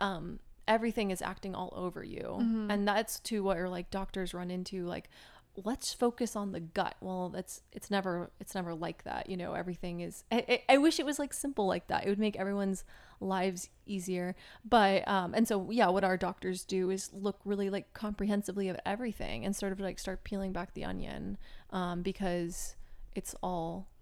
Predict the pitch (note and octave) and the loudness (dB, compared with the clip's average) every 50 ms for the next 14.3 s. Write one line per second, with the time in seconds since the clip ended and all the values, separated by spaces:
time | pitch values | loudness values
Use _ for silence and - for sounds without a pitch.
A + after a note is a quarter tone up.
0 | - - F#3+ - - F#3+ G3 - - F#3+ E3 F3 F#3 - - - D#3 - - - | -8 -6 -6 -4 -4 -6 -6 -6 -6 -6 -6 -6 -6 -6 -8 -8 -8 -8 -10 -8
1 | - F#3 F3+ E3+ - - - - - - F#3 F3+ F3 F3 E3+ - F#3 - - - | -6 -6 -6 -6 -6 -8 -8 -6 -2 0 0 0 0 -2 -4 -6 -8 -8 -6 -6
2 | E3+ - - F#3+ E3+ F3 F#3+ G#3 G#3+ - - A#3+ A#3 A#3 A3 G#3+ G#3 A3 - - | -6 -4 -4 -4 -4 -2 -4 -4 -6 -2 2 4 4 6 6 4 4 2 0 -4
3 | - - - G#3+ G#3 G#3 A3 G#3 - A4+ - C#4 C4 - - - G3 - - D4 | -8 -10 -10 -10 -10 -10 -10 -12 -12 -14 -14 -14 -16 -18 -18 -10 -2 4 6 8
4 | A#3+ B3+ B3 A3 - - - G#3 F3+ E3 F#3 G3 A3+ - - - - - - - | 10 10 8 8 4 2 0 0 -2 0 0 -2 -2 -2 -4 -6 -8 -20 -10 -2
5 | - G#3 G#3 B3 C4 D4 C#4+ - B3+ C#4+ C#4+ C#4 C#4 G3+ A3+ A3+ G#3+ G#3+ G#3+ G#3+ | 2 6 8 10 10 10 10 10 8 8 8 8 8 8 8 8 8 8 6 6
6 | G#3+ A3 A3 A3 G#3+ G#3 G3 F#3+ F#3+ G#3 B3 - - - - _ _ _ _ _ | 6 6 6 4 4 4 2 0 -2 -4 -6 -8 -12 -18 -20 _ _ _ _ _
7 | _ _ - - - - - - B3+ B3 A#3 C4 C4+ C#4 D4 D4 - B3+ A#3 A3+ | _ _ -20 -20 -20 -2 4 8 10 12 12 12 12 12 10 8 8 6 4 4
8 | A3 G#3 G#3 - - A3+ G#3+ - A3 G#3+ G3+ - - A#3 G#3+ G3 F#3+ F#3 F#3 G#3 | 4 2 0 2 2 2 4 4 4 2 2 0 0 2 2 2 2 2 2 2
9 | A3+ - - A3 G3+ G#3 G#3 G#3 G#3 G#3 G#3 G#3 G#3 G#3 G#3 G3+ G3 - - - | 4 4 4 4 6 6 6 6 6 6 4 4 4 4 2 2 0 -2 -6 -2
10 | - A3 A3+ A3 - - A3+ A3 G#3+ G#3 F#3+ F#3 F#3+ G#3+ G#3 G#3 G3+ - - A3+ | 2 4 4 6 6 4 4 2 2 2 0 2 2 2 4 2 0 0 -2 -2
11 | G#3 G3 G3+ G3 F#3 G3+ - - G#3+ - - G3+ - - G3+ - - - - C4 | -2 0 0 -2 -2 -4 -4 -4 -4 -4 -4 -4 -2 -2 0 -2 -2 0 4 4
12 | C4 C4+ C4+ A#3 A3+ G#3+ G#3 G3+ G#3 G3+ G#3+ G3 G3+ - - G#3 G#3+ G#3 - - | 6 8 8 6 6 6 4 2 0 0 0 -2 -2 -2 -2 -2 -2 -2 -2 -2
13 | - - A3+ A#3 - A3 G#3 G#3+ A3 - - A#3+ A#3 A3 - G#3 G#3 G3+ - G#3 | -4 -4 -2 0 2 4 4 4 2 4 6 6 6 6 4 2 -2 0 2 2
14 | G3 G3+ G#3+ G#3 G3+ G#3 | 2 2 2 0 -2 -4